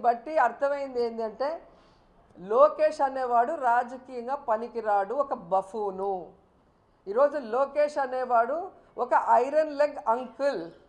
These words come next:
వాడు అడుగు పెట్టినప్పటి నుంచి తెలుగుదేశం పార్టీ సర్వనాశనం అవుతుంది.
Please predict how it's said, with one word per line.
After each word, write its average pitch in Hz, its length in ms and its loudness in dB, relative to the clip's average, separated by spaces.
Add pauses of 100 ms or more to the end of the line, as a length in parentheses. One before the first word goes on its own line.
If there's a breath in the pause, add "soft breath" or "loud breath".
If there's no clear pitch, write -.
(1000)
వాడు 254 400 8
అడుగు 247 360 4
పెట్టినప్పటి 254 640 -2
నుంచి 269 160 -8
తెలుగుదేశం 247 840 -4
పార్టీ 294 300 0
సర్వనాశనం 196 840 -4
అవుతుంది. 170 420 -12